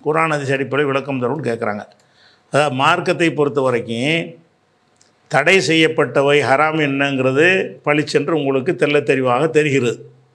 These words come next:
தெரிஞ்சுதானே இந்த சிகரெட்டு ஹராம்ங்கிறத வச்சு விளங்கி கேட்குறீங்க. அந்த ஹராமானதுக்கு துணை செய்யக்கூடாது என்பது உங்களுக்கு தெரிகிறது. அதனால இந்த கேள்வி கேட்குறீங்க. அது ஹரா-, சில காரியங்கள் ஹராம் என்றும் உங்களுக்கு தெரிகிறது.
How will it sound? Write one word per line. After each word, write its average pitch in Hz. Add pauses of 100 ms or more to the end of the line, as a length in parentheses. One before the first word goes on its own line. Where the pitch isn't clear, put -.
(540)
தெரிஞ்சுதானே 165
இந்த 165
சிகரெட்டு 165
ஹராம்ங்கிறத 147
வச்சு 143
விளங்கி 143
கேட்குறீங்க. 151 (1500)
அந்த 160
ஹராமானதுக்கு 175
துணை 180
செய்யக்கூடாது 165
என்பது 156
உங்களுக்கு 202
தெரிகிறது. 170 (400)
அதனால 175
இந்த 180
கேள்வி 170
கேட்குறீங்க. 131 (560)
அது 131
ஹரா-, 135
சில 147
காரியங்கள் 156
ஹராம் 151
என்றும் 156
உங்களுக்கு 151
தெரிகிறது. 135